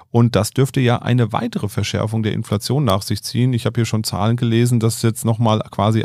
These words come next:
ein Prozentpunkt mehr Inflation draufkommen würde. Sprich, wir werden uns ja auch weiterhin an Inflationsraten gewöhnen müssen,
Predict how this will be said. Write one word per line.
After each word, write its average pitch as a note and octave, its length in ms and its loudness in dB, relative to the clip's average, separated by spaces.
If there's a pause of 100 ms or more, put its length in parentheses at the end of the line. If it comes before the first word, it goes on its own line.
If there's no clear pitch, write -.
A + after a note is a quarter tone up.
ein D3+ 220 2
Prozentpunkt C3 800 0
mehr B2 400 2
Inflation A#2+ 640 0
draufkommen F#2+ 560 -2
würde. G#2+ 200 2
Sprich, - 400 -2
wir G#2 120 -2
werden A#2+ 160 2
uns B2+ 100 0
ja A2+ 100 0
auch - 140 -4
weiterhin B2+ 360 2
an A2+ 280 -4
Inflationsraten A#2 920 -2
gewöhnen G#2 440 0
müssen, C#3+ 340 0